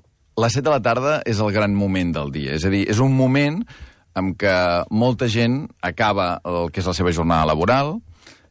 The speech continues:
i acaba, jo dic també, eh, o almenys la meva proposta és acabar una mica la jornada, eh, informativa,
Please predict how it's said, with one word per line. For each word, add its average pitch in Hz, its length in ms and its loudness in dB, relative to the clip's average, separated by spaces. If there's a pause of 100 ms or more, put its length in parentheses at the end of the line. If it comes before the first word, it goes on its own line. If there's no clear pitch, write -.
(100)
i 110 160 -4
acaba, 127 320 0
jo 117 160 0
dic 104 160 -4
també, 117 480 0
eh, 90 160 -8
o 85 240 0
almenys 87 240 -2
la 98 80 -2
meva 98 160 2
proposta 101 320 0
és 117 80 0
acabar 110 240 2
una 113 80 2
mica 117 240 2
la 120 80 2
jornada, 104 540 2 (340)
eh, 92 300 -2 (100)
informativa, 101 680 -2